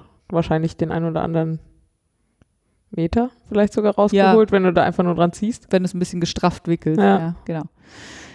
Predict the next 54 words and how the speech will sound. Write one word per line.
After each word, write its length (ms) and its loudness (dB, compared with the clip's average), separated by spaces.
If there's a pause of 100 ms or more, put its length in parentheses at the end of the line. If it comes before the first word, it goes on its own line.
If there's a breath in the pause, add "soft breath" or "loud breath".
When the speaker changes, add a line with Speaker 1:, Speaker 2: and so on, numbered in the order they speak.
(140 loud breath)
Speaker 2:
Ja, 140 6
und 80 2
das 120 2
fand 160 4
ich 100 -2
eine 160 4
total 520 4
sinnvolle 460 4
Anschaffung 640 2
und, 260 -2
äh, 60 2
deswegen 240 2
habe 80 -2
ich 60 -14
zwei 180 0
gekauft. 460 -2
<laughs> 720 0
Einen 120 0
für 100 -10
dich, 200 -2
einen 80 -2
für 120 -4
mich. 240 -2
Und, 60 2
Speaker 1:
Ja, 220 4
ich 100 2
Speaker 2:
äh, 40 0
Speaker 1:
hab 120 -2
mich 160 -2
sehr 140 2
gefreut. 260 0
Ich 60 2
hab 80 -2
ihn 80 -6
noch 80 2
nicht 180 -6
getestet, 320 2
aber 140 2
eigentlich 140 -4
könnte 180 -4
ich 40 -14
das 80 0
ja 80 4
nachher 220 -2
mal 100 -2
machen, 220 -6
wenn 140 2
ich 100 -2
das 240 -4 (100)
Speaker 2:
Oh 140 4
ja. 180 6
Speaker 1:
gezirnte 360 4 (580 soft breath)
Garn 300 2
vom 560 -2